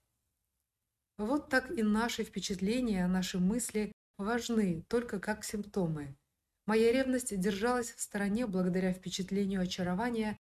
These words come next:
и благодаря тихой грусти. Так же, как когда я перестал видеться с Жильбертой, любовь к женщине вырастала непосредственно из моих душевных глубин, свободная от какой бы то ни было строго определённой ассоциации с женщиной,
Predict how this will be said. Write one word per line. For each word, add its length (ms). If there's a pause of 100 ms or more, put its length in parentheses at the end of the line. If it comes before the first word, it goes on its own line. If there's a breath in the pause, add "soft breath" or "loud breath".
и 60
благодаря 600
тихой 360
грусти. 580 (1160)
Так 200
же, 400
как 280
когда 280
я 160
перестал 440
видеться 440
с 40
Жильбертой, 720 (220)
любовь 420
к 120
женщине 580
вырастала 500
непосредственно 880
из 240
моих 300
душевных 540
глубин, 500 (360)
свободная 680
от 200
какой 320
бы 100
то 140
ни 160
было 340 (120)
строго 500
определённой 680
ассоциации 840
с 60
женщиной, 640